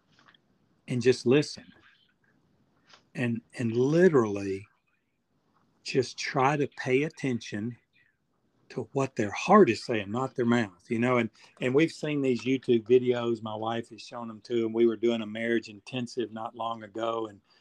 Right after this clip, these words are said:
and, uh, we reminded the, the seven couples that were there. Um,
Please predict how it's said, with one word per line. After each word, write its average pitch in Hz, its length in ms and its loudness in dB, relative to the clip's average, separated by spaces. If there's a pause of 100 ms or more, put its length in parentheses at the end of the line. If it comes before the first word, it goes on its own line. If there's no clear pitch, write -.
(460)
and, 113 300 -6
uh, 107 260 -6
we 113 180 2
reminded 110 600 -2
the, 107 240 -8
the 104 200 -4
seven 117 460 -4
couples 110 460 -4
that 113 180 -2
were 110 140 -2
there. 113 480 0 (640)
Um, 104 400 0